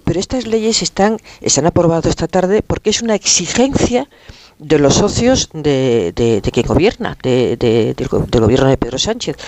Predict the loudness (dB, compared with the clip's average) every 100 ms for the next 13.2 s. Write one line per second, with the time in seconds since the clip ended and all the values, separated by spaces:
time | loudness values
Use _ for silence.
0 | -16 -4 0 2 2 2 0 2 2 4
1 | 2 0 -2 -4 -6 -20 -2 2 2 0
2 | -2 -2 -4 -8 -8 -8 -2 -2 -2 -6
3 | -10 -14 -20 -8 2 4 4 2 2 0
4 | 0 -4 -4 -2 2 0 0 0 0 0
5 | -2 -2 -4 -6 -4 -4 -10 _ _ _
6 | -8 0 0 0 2 2 2 -2 -6 -4
7 | -4 0 -2 2 2 2 0 -2 0 0
8 | 0 -4 0 0 2 -4 -2 -2 -4 -8
9 | -16 -16 -2 0 2 2 2 -2 -2 0
10 | 2 2 0 2 2 2 -2 -16 -10 0
11 | 2 2 0 0 0 0 -2 -2 0 -4
12 | -4 -10 -4 0 2 2 0 0 0 2
13 | 2 0